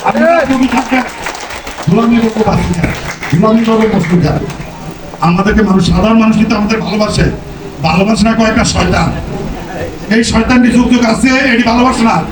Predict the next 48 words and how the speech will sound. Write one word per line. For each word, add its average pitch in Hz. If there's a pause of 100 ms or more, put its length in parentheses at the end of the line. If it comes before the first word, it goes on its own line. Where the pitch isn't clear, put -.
(260)
কারণ 247
আমার 247
অপরাধ, 254
আমি 226
মানুষের 214
ভালোবাসি 202
কে? 165 (220)
আমি 262
অপরাধ, 247
আমি 233
মানুষের 220 (1000)
উন্নয়ন 262
করি 220
কে? 180 (260)
আমার 247
অপরাধ, 254
মানুষকে 233
এরা 240
তো 233
বস্ত্র 202
দিই, 175 (920)
এটি 233
তারা 214
ভালো 170
লাগে 196
না। 151 (140)
তো 277
এই 269
অপরাধটি 254
মজা 233
লাগে 233
আমার, 202
এই 233
অপরাধটা 214
আমি 180
করি 156
আমি, 123 (760)
আমার 233
ভাইও 233
করবো। 151 (440)
এটি 214
যদি 240
অপরাধ 262
হয়, 277
মানুষের 247
কাম 269
করার 294
লাগে 277